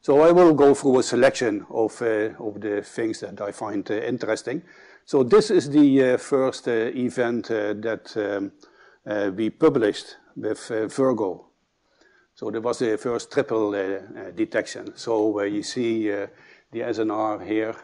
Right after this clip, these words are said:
in, uh, Livingston, uh, quite high, and you see this, uh, bump over here. I think it's four point four in, um, in, uh, Virgo, and you see, uh, the, uh,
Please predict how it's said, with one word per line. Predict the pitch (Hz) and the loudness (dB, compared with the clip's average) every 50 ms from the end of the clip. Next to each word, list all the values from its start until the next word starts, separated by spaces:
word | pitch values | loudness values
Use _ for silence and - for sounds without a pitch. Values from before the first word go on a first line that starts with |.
| _ _ _ - 139 | _ _ _ -20 -16
in, | 117 107 107 | -14 -12 -10
uh, | 107 104 98 | -8 -8 -6
Livingston, | 98 117 120 120 107 - - 120 104 98 98 95 | -6 -6 -6 -6 -10 -10 -8 -8 -8 -8 -8 -10
uh, | 98 95 | -12 -12
quite | 90 - 107 107 107 104 | -12 -8 -6 -6 -6 -6
high, | 107 107 101 98 101 | -6 -6 -6 -6 -6
and | 101 110 - 101 101 | -6 -8 -10 -12 -12
you | 95 | -14
see | - - 110 107 | -14 -14 -16 -16
this, | 95 - 98 101 - - | -16 -16 -18 -18 -18 -16
uh, | 110 110 | -16 -14
bump | - 78 - - 113 107 107 107 123 | -14 -14 -8 -6 -4 -4 -4 -4 -6
over | 113 98 98 110 | -8 -8 -8 -8
here. | 92 101 104 110 110 | -6 -4 -4 -4 -6
I | - | -8
think | - _ 98 92 | -10 _ -16 -14
it's | 92 - | -14 -14
four | - - 117 113 | -8 -4 -2 -2
point | 107 - 107 104 101 | -2 -2 -4 -6 -6
four | - - 117 110 113 139 - - _ _ _ _ _ _ - _ _ - | -6 -6 -4 -4 -2 -4 -6 -10 _ _ _ _ _ _ -20 _ _ -10
in, | 117 110 107 104 101 98 | -8 -6 -4 -2 -2 -2
um, | 98 95 92 95 95 95 101 98 _ - - | -2 -2 -4 -4 -4 -6 -10 -16 _ -20 -16
in, | - 107 98 98 101 | -12 -10 -8 -8 -8
uh, | 98 95 | -8 -10
Virgo, | - - 131 120 117 107 113 113 107 104 110 - - - - - - _ _ _ | -8 -4 -2 -2 0 0 0 0 -2 -2 -6 -10 -18 -20 -20 -20 -20 _ _ _
and | 110 110 110 | -6 -4 -2
you | 113 110 | -2 -2
see, | - - - 117 107 107 104 101 | -2 -2 -4 -2 -2 -2 -2 -2
uh, | 101 98 95 92 95 | -2 -2 -4 -6 -8
the, | 87 92 104 101 95 98 101 98 | -8 -8 -8 -8 -6 -6 -6 -6
uh, | 95 | -6